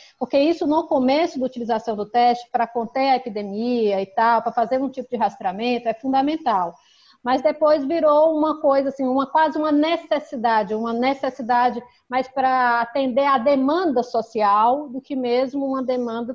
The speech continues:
técnica de utilização desse, desse, desse, desses, desses testes. Então, eu, pessoalmente, eu tenho dúvidas, acho que a gente precisa estudar mais quais foram realmente os efeitos dessa utilização e, inclusive, fazer comparação entre os estados,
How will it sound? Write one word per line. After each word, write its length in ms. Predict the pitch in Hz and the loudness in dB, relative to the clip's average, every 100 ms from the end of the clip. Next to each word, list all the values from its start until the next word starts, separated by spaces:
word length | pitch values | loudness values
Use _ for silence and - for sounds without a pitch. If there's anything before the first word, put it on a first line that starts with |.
| - | -2
técnica 800 | 233 220 220 262 269 277 330 339 - - _ | 0 0 -2 -6 -6 -4 -4 -4 -8 -20 _
de 120 | 269 | -8
utilização 680 | 269 294 285 277 269 254 247 | -6 -6 -2 0 0 -2 -2
desse, 260 | 262 277 - | -4 -6 -8
desse, 420 | 233 247 262 269 | -6 -6 -6 -8
desse, 600 | 214 233 233 262 254 240 226 | -6 -6 -4 -2 -2 -2 -4
desses, 560 | 226 - 254 247 254 254 _ _ _ _ | -8 -6 -6 -4 -6 -10 _ _ _ _
desses 360 | 226 226 285 - | -4 -4 -6 -2
testes. 600 | 247 208 180 - - _ _ _ _ | 0 0 -2 -12 -20 _ _ _ _
Então, 260 | 254 262 | -2 0
eu, 440 | 254 277 302 330 359 - | 2 4 4 2 0 -2
pessoalmente, 600 | 277 277 262 247 254 247 | -2 0 -2 -2 -2 -2
eu 80 | 254 | -4
tenho 220 | 269 262 | -4 -4
dúvidas, 400 | 247 262 233 240 | -4 -6 -2 -2
acho 120 | 240 | -2
que 60 | 254 | -4
a 20 | |
gente 120 | 247 | -8
precisa 320 | - - 247 | -12 -14 -14
estudar 360 | 262 - 233 233 | -14 -8 -4 -2
mais 420 | 220 220 240 240 | -2 -4 -4 -4
quais 320 | - 262 262 - - | -2 -2 -2 -8 -2
foram 240 | 254 254 | 0 0
realmente 920 | 214 277 262 247 262 269 269 - 285 - _ _ | -2 -2 -2 -4 -4 -4 -6 -10 -14 -16 _ _
os 160 | 254 226 | -8 -2
efeitos 720 | 285 277 285 277 311 311 269 | -2 -2 -4 -2 -2 -4 -6
dessa 220 | 247 247 | -6 -4
utilização 920 | 254 269 240 240 220 - 254 269 269 | -6 -6 -6 -6 -6 0 2 4 4
e, 140 | 254 254 | 2 -2
inclusive, 500 | 262 277 226 269 269 | -4 -6 -4 -6 -4
fazer 220 | 269 254 | -4 -4
comparação 640 | 285 269 269 247 247 254 254 | -4 -2 0 0 0 -4 -2
entre 220 | 254 269 | -4 -8
os 120 | 247 | -10
estados, 680 | 294 - 247 226 196 180 | -12 -2 0 2 0 -4